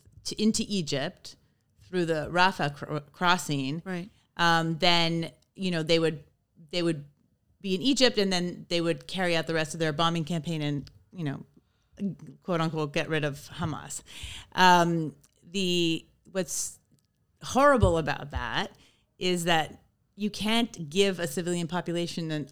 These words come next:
Speaker 1: option <laughs> to either die or leave
Speaker 2: Yeah.
Speaker 1: the country, because that's a for-, that's forcible d-, deportation and a crime against humanity. Um, the other thing is, that's interesting, is that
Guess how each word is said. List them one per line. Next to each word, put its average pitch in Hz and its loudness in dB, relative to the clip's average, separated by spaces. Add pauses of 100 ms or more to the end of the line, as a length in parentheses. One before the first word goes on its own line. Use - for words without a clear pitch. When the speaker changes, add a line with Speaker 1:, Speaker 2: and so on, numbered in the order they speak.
Speaker 1:
option 190 0 (280)
<laughs> - -18
to 208 2
either 185 4
die 175 6
or 156 2 (260)
leave 180 0
Speaker 2:
Yeah. 202 -2
Speaker 1:
the 180 -4
country, 220 4
because 170 0 (440)
that's - 0 (300)
a 180 0
for-, 180 -4
that's 185 0
forcible 165 0
d-, 147 -10 (120)
deportation 160 -4
and 147 -4
a 156 -4
crime 156 -2
against 143 -4
humanity. - -8 (680)
Um, 170 4
the 208 0
other 240 4
thing 185 2
is, 165 -2
that's 160 0
interesting, 160 -2
is 160 -4
that 160 0